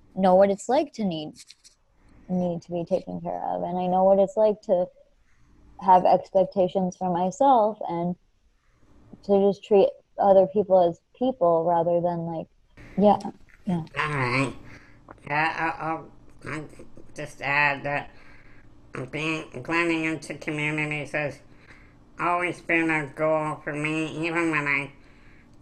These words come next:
Speaker 2: didn't think of it as a goal necessarily. It, it evolved over time. And I find now as an adult that,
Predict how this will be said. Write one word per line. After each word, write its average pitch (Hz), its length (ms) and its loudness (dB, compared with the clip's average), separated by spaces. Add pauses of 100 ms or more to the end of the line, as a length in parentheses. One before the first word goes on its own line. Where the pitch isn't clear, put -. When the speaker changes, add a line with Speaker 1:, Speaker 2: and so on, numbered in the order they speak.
(120)
Speaker 2:
didn't 143 420 -8
think 170 320 -6
of 170 140 -4
it 139 180 -2
as 120 220 -8
a 113 180 -6 (320)
goal 147 320 -2
necessarily. 131 1120 -4
It, - 120 -12 (460)
it 147 160 -6
evolved 139 760 0
over 123 340 -8
time. 123 720 -6 (1080)
And 127 100 -10
I 120 180 -8
find 120 320 -4
now 120 240 -4
as 120 180 -10
an 123 100 -8
adult 156 560 -2
that, 135 300 -4